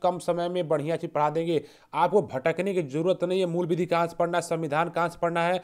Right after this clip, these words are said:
गलत गलत पढ़ाए जाएंगे। जो बच्चा कांस्टेबल नहीं पास है वो भी आपको एसआई की तैयारी करवा रहा है, ठीक है।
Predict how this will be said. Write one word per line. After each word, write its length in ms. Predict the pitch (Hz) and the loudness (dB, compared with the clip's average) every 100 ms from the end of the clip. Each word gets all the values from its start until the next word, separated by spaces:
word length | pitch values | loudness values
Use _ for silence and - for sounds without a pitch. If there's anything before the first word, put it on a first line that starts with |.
| - - - | -8 -20 -14
गलत 300 | 117 170 185 | 4 6 6
गलत 300 | 151 185 170 | 4 4 4
पढ़ाए 240 | 160 156 170 | 2 2 4
जाएंगे। 220 | 175 165 | 4 2
जो 180 | 160 180 | 0 4
बच्चा 280 | 180 175 | 4 4
कांस्टेबल 600 | 180 180 175 - 165 202 | 2 2 2 0 4 4
नहीं 100 | 185 | 4
पास 280 | 180 180 175 | 2 2 4
है 60 | 170 | 2
वो 140 | 175 | 4
भी 100 | 160 | 4
आपको 240 | 175 170 180 | 2 4 2
एसआई 240 | 156 160 | 4 0
की 60 | 160 | 0
तैयारी 280 | 165 156 | 0 0
करवा 280 | 151 147 139 | 2 2 4
रहा 100 | 135 | 2
है, 60 | 135 | 0
ठीक 180 | 208 226 | 0 0
है। 400 | 202 - - | 0 -2 -20